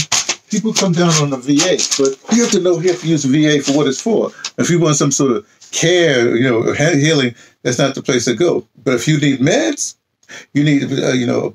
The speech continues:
a primary doctor just checks you overall. And if you have to have some sort of weird s-, specialty, you know, you might be able to, well, you just, never mind. The point is, uh, it's social, it's socialized medicine,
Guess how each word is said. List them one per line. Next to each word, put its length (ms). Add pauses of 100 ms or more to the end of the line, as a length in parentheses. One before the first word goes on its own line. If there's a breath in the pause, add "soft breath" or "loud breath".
a 120
primary 440
doctor 240
just 220
checks 260
you 100
overall. 520 (240 loud breath)
And 80
if 100
you 140
have 160
to 80
have 100
some 160
sort 180
of 220 (180)
weird 200
s-, 180 (120)
specialty, 680
you 340
know, 220 (360 loud breath)
you 120
might 240
be 120
able 240
to, 100
well, 220
you 60
just, 300
never 180
mind. 200 (180)
The 100
point 300
is, 320 (480)
uh, 300 (100)
it's 100
social, 360
it's 180
socialized 480
medicine, 480